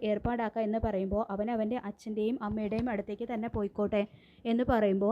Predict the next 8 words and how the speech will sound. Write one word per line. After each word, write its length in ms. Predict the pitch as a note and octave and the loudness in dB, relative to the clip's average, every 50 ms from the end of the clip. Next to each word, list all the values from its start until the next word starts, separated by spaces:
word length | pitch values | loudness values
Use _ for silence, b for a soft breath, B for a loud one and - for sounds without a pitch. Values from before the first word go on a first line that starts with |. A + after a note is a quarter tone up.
| B3 A3+ | 2 0
അച്ഛൻ 240 | A3+ - - C#4+ C#4+ | -2 -2 0 0 2
എന്താ 280 | C4+ C4 C4+ C4+ D4+ | 4 4 6 6 6
ഈ 80 | D4 D4 | 6 4
പറയുന്നതെന്ന് 640 | C4 C#4+ B3+ A#3+ A#3+ A#3 A#3 A#3+ A#3+ A#3 A#3 B3 C#4 | 4 2 2 2 4 4 4 4 4 4 4 4 4
മേഘനൻ 380 | B3+ A3 G#3 G3+ G#3+ G#3 A3+ A3+ | 4 2 4 4 4 4 4 4
ചോദിക്കുമ്പോൾ 560 | - A#3+ G3+ F#3+ G3+ - F#3+ F3+ F#3 F#3+ A3+ - B B B B B B | 4 2 2 2 2 2 2 2 4 2 2 2 B B B B B B
അതേ 220 | F#3+ G3+ G3+ A3 A3+ | -2 2 4 4 4
മേഘ, 240 | A#3+ B3 A3+ A3 - | 4 4 2 2 0